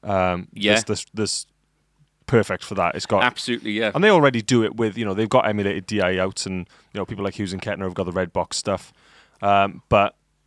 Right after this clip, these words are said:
Speaker 1: yeah, there's some,
Speaker 2: Well,
Speaker 1: some stuff where
Speaker 2: just
Speaker 1: they're
Speaker 2: looking
Speaker 1: looking
Speaker 2: at, like, the new acoustic I D core that I've got
Speaker 1: Yeah.
Speaker 2: behind me. They've, they've set this up now so that it's, it's built for streaming.
Speaker 1: That's the type of thing.
Speaker 2: Which
Speaker 1: That's
Speaker 2: is
Speaker 1: the type of thing.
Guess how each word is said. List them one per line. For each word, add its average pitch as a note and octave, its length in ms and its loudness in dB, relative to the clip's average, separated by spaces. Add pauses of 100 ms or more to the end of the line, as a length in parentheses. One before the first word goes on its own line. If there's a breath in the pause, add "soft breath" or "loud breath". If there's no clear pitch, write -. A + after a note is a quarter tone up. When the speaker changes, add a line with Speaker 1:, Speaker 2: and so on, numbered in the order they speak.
Speaker 1:
yeah, G#2+ 180 4
there's G#2 200 2
some, G2 260 -6 (120)
Speaker 2:
Well, D3 200 0
Speaker 1:
some A2+ 200 -4
stuff A#2 220 2
where A#2 100 6
Speaker 2:
just - 100 6
Speaker 1:
they're G#2+ 60 4
Speaker 2:
looking - 200 6
Speaker 1:
looking G#2+ 100 2
Speaker 2:
at, - 40 -2
like, A#2+ 200 4
the A#2+ 100 -4
new A#2 500 -6 (120)
acoustic A2 420 -12
I G2 120 0
D G2 140 -4
core G2+ 280 4
that F#2 180 -2 (100)
I've F#2 80 -10
got - 20 -2
Speaker 1:
Yeah. F2+ 140 2
Speaker 2:
behind F#2+ 300 -10
me. F#2+ 100 -14 (920)
They've, A2+ 260 -6
they've A#2 160 -2
set - 220 0
this A2+ 160 -2
up A2+ 140 -2
now F2 220 -6
so - 180 -4
that G2 160 -2 (420)
it's, - 240 -8
it's - 100 -8
built - 360 0
for F#2+ 340 -2 (160)
streaming. G#2 440 -2 (680)
Speaker 1:
That's - 180 -8
the G2+ 120 -8
type F#2+ 200 -10
of E2+ 120 -10
thing. E2+ 200 -12 (140)
Speaker 2:
Which A2 140 -8
Speaker 1:
That's G2+ 80 -6
Speaker 2:
is A2 100 -6
Speaker 1:
the G2+ 80 -6
type - 80 -14
of - 40 -20
thing. F2+ 200 -14